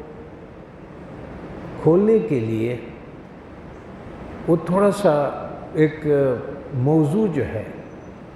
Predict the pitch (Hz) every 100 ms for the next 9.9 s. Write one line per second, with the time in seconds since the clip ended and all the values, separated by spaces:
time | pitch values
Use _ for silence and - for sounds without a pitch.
0 | - - 131 139 185 185 196 - 196 -
1 | - 156 185 208 160 120 107 101 95 -
2 | - - - 135 160 165 156 139 - -
3 | 131 131 156 160 170 - 160 107 143 175
4 | 170 165 147 170 - 165 160 143 139 165
5 | 185 - 123 127 117 - - - - -
6 | - - 208 220 - 165 147 143 - -
7 | - 131 143 123 143 113 120 117 104 123
8 | 117 113 104 107 - - - - - -
9 | - - - 123 117 131 127 147